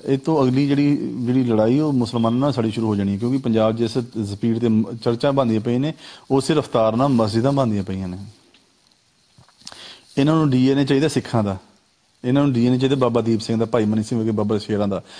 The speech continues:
ਇਹਨਾਂ ਨੂੰ ਡੀ ਐਨ ਏ ਚਾਹੀਦਾ ਸੰਤ ਜਰਨੈਲ ਸਿੰਘ ਵਰਗੇ ਮਹਾਂਬਲੀਆਂ ਦਾ। ਇਹਨਾਂ ਨੂੰ ਡੀ ਐਨ ਏ ਚਾਹੀਦਾ ਵੀ ਜਿਸ ਕੌਮ ਦੇ ਵਿੱਚ ਜਿਹੜੇ ਮਹਾਂਬਲੀ ਯੋਧੇ ਪੈਦਾ ਹੋਏ ਜਿਨ੍ਹਾਂ ਨੇ ਦੁਨੀਆ ਦਾ ਮੂੰਹ ਮੋੜਤਾ, ਉਹਦਾ ਡੀ ਐਨ ਏ ਸਾਨੂੰ ਚਾਹੀਦਾ।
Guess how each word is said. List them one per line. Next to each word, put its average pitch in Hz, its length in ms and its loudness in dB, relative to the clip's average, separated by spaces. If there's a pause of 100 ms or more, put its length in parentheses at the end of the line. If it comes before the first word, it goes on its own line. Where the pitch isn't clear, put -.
(260)
ਇਹਨਾਂ 143 140 2
ਨੂੰ 151 100 2
ਡੀ 127 160 4
ਐਨ 135 100 2
ਏ 135 40 2
ਚਾਹੀਦਾ 135 200 2
ਸੰਤ 127 220 2
ਜਰਨੈਲ 117 260 4
ਸਿੰਘ 127 160 0
ਵਰਗੇ 117 220 2
ਮਹਾਂਬਲੀਆਂ 110 560 2
ਦਾ। 95 120 -2
ਇਹਨਾਂ 127 160 2
ਨੂੰ 131 60 0
ਡੀ 120 120 4
ਐਨ 123 80 2
ਏ 127 60 2
ਚਾਹੀਦਾ 123 400 0 (460)
ਵੀ 120 60 2
ਜਿਸ 143 240 0
ਕੌਮ 131 300 2
ਦੇ 143 80 2
ਵਿੱਚ 131 120 2
ਜਿਹੜੇ 127 300 2
ਮਹਾਂਬਲੀ 135 400 2
ਯੋਧੇ 123 360 2
ਪੈਦਾ 123 240 2
ਹੋਏ 120 80 0
ਜਿਨ੍ਹਾਂ 127 220 2
ਨੇ 123 60 -2
ਦੁਨੀਆ 123 280 2
ਦਾ 127 100 2
ਮੂੰਹ 131 240 2
ਮੋੜਤਾ, 117 420 2
ਉਹਦਾ 139 260 0
ਡੀ 120 240 -2
ਐਨ 135 100 2
ਏ 131 40 0
ਸਾਨੂੰ 120 200 0
ਚਾਹੀਦਾ। 104 340 -2